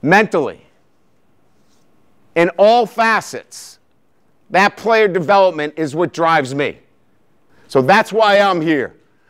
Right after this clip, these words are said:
I get a chance to coach L S U football players, the best in the country, that have the best resources, that have an administration that is aligned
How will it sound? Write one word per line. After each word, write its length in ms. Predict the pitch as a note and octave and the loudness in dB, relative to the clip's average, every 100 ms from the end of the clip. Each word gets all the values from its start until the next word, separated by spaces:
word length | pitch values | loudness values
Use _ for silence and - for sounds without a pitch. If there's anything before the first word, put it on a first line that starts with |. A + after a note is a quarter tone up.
| _ - | _ -4
I 160 | F#3+ | 0
get 180 | G3+ G3+ | 2 0
a 40 | F3+ | -2
chance 680 | - A3 G3 E3 C#3+ - - _ _ | -4 -2 0 -2 -4 -12 -20 _ _
to 100 | E3+ | -6
coach 760 | C#3+ - G3 D3+ B2 - - - _ _ _ _ _ _ _ _ _ _ _ _ _ F#3 | -4 2 4 4 -2 -14 -18 -20 _ _ _ _ _ _ _ _ _ _ _ _ _ 2
L 200 | G#3 G3+ | 4 4
S 200 | F#3+ - | 0 -4
U 140 | G3 | -8
football 460 | D3+ F3+ - D3+ B2 | -4 -6 -2 -2 -2
players, 540 | C3+ A#2 D#2+ - - - | -2 -4 -6 -18 -14 -2
the 140 | D3 | -2
best 420 | G#2 G3 G3 - | 2 0 0 -4
in 80 | G3+ | -4
the 80 | F#3 | -4
country, 540 | - F3+ C3+ B2 F2 _ _ _ _ | -4 -4 -4 -12 -16 _ _ _ _
that 140 | D3+ D#3 | -2 0
have 180 | F3+ D3+ | 0 0
the 80 | |
best 340 | C#3+ F#3+ G3+ - | 0 2 0 -2
resources, 920 | G#3 G3+ - F3 C#3 - G#2+ - - _ _ _ _ _ _ _ | -4 -4 -2 0 0 -2 -16 -20 -20 _ _ _ _ _ _ _
that 160 | - D#3+ | 0 0
have 240 | F#3 F#3+ | 2 0
an 60 | F3 | 0
administration 1000 | E3 F3 A3+ A3 - - A3 G#3 - E3+ | -2 0 0 0 -6 -4 -2 -2 -2 -4
that 140 | E3+ E3 | -2 -2
is 140 | C#3+ | -2
aligned 800 | D#3 D#3+ F#3+ G#3+ G3 E3+ D#3 | -2 0 2 2 0 -2 -6